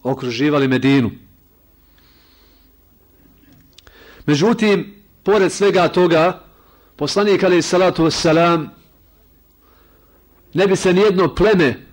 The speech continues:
od tih nevjernika pomirilo, a da poslanik, alejhi salatu vesselam, već nema podatke šta hoće, kuda se kreću, šta je njihov zadatak u svemu ovome.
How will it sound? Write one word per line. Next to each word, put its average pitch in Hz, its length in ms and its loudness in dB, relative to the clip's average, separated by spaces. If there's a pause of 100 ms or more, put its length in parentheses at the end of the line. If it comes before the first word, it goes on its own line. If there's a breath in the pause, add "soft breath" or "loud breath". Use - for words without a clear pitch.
(240)
od 139 200 -2
tih 170 180 2
nevjernika 160 600 2
pomirilo, 175 720 0 (840 soft breath)
a 139 120 -2
da 139 120 0
poslanik, 175 480 -2
alejhi 160 200 2
salatu 165 380 0
vesselam, 156 420 0
već 180 220 0
nema 160 380 0
podatke 147 680 -2 (640 soft breath)
šta - 560 -4
hoće, 156 520 -2 (100)
kuda 165 340 0
se 143 180 -2
kreću, 151 600 -2 (380 soft breath)
šta - 220 -2
je 165 100 2
njihov 156 280 4
zadatak 139 600 0
u 139 40 -4
svemu 139 360 -2
ovome. 123 360 0